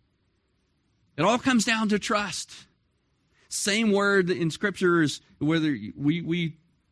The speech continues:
render it as trust or belief or faith. It all comes down to trust. Do you trust him? Now, l-, let me quickly, we'll close with this, and then we want to enter a time of, of communion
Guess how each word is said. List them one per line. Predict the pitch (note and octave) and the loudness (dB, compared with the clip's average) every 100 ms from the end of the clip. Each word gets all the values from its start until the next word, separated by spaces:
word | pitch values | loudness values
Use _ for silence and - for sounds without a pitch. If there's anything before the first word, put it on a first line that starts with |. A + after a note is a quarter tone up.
| _ _ C3 | _ _ -6
render | D3+ E3 D#3+ | -2 2 2
it | D3+ | 2
as | C3 - | -2 -2
trust | F3+ E3+ D#3+ - | -2 0 -2 -2
or | D3 | -2
belief | A#2+ C3 D3+ E3+ E3 | 2 2 2 2 0
or | C3+ | -2
faith. | - D3+ D3 - - _ | -2 -2 -2 -4 -14 _
It | E3 G3+ | 2 4
all | A#3+ | 4
comes | A#3+ C#4 G3 | 4 4 4
down | A#3+ A#3 G#3+ | 2 0 0
to | G#3 | -4
trust. | - - A3 D#3+ F3+ | -6 -12 -10 -8 -2
Do | |
you | A3+ A#3+ | -2 -2
trust | - B3 - | -2 -4 -6
him? | F#3+ C#3 - _ _ _ _ _ _ _ _ _ _ _ _ _ _ | -10 -12 -16 _ _ _ _ _ _ _ _ _ _ _ _ _ _
Now, | D#4 - | -14 -6
l-, | F3+ F#3 | -6 -4
let | F3 A3+ | 0 2
me | A#3+ | 2
quickly, | - A3 - G3 F3 | 2 -2 0 0 0
we'll | E3 D#3+ | 0 -2
close | - - G3+ F3 | -6 -4 -2 0
with | E3 | 0
this, | D#3+ D3+ | -2 -2
and | D#3+ | 0
then | D3 C#3+ | 2 0
we | C#3+ D3+ | 0 -2
want | D3 C3 | -2 -4
to | |
enter | G#2+ D3 | -2 -2
a | C3+ | -4
time | - D3+ C#3+ | -2 -2 0
of, | B2+ A#2 | 0 -4
of | - B2 | -8 -10
communion | - C3 B2+ C3+ B2 A2+ A2 | -2 2 4 6 4 2 -4